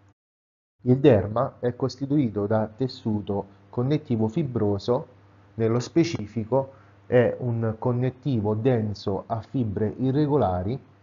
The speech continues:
e in esso si appropondano i bulbi piliferi, le ghiandole sudoripare e sebacee. Ovviamente, a differenza, come abbiamo detto prima, dell'epidermide,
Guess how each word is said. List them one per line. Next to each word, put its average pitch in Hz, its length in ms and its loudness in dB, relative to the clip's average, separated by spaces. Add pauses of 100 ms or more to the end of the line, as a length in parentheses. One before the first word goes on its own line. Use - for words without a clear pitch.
(300)
e 120 320 0 (280)
in 143 180 -2
esso 131 600 -4 (180)
si - 160 -2
appropondano 110 920 0
i 135 100 -4
bulbi 104 640 -2
piliferi, 120 680 -2
le 123 200 0
ghiandole 104 600 0
sudoripare 107 800 -2
e 107 120 -8
sebacee. 90 760 -6 (880)
Ovviamente, 120 560 2
a 101 40 2
differenza, 104 760 0
come 107 200 -4
abbiamo 107 240 -2
detto 117 300 -2
prima, 110 340 -2
dell'epidermide, 110 960 -4